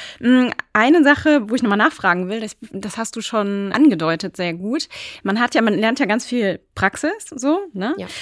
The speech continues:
Speaker 1: Und dann hast du aber auch schon angedeutet, ah, die andere Säule ist quasi die Theorie.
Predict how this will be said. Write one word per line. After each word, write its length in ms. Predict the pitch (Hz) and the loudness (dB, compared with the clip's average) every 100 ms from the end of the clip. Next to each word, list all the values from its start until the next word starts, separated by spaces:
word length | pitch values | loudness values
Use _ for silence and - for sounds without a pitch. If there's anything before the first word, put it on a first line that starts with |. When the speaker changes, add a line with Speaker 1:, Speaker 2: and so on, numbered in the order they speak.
| - | -14
Speaker 1:
Und 220 | - 170 - | -2 2 2
dann 160 | 247 | 2
hast 180 | 277 - | 0 -2
du 40 | |
aber 240 | 220 220 - | -2 0 2
auch 140 | 277 | 0
schon 200 | - 285 | 0 -4
angedeutet, 580 | - 240 226 214 220 - | -2 -4 -2 -2 -4 -4
ah, 220 | 214 208 180 _ _ _ | -2 -2 -4 _ _ _
die 120 | - - | -10 -4
andere 420 | 226 302 269 233 | 4 6 6 2
Säule 440 | 202 220 269 262 | 2 4 4 4
ist 120 | 202 | 2
quasi 280 | - 202 190 | 0 -2 -2
die 100 | 190 | -6
Theorie. 540 | 185 214 190 175 151 | -4 0 0 0 -4